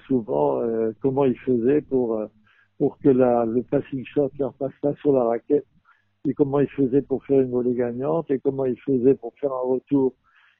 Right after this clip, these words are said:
qui passe sous les pieds, alors ce que je ne savais pas faire. J'étais donc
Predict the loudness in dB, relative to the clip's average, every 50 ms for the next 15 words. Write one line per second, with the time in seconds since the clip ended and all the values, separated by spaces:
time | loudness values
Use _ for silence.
0 | _ _ -2 -2 -2 -2 0 0 0 0 -2 -6 -4 -2 0 2 0 0 2 2
1 | 2 2 2 0 -4 -8 -10 _ _ -6 -6 -2 2 2 2 2 2 -2 -2 0
2 | 0 0 0 0 -2 -4 -4 -2 -2 -2 -2 -2 0 0 -2 0 0 0 2 2
3 | 2 0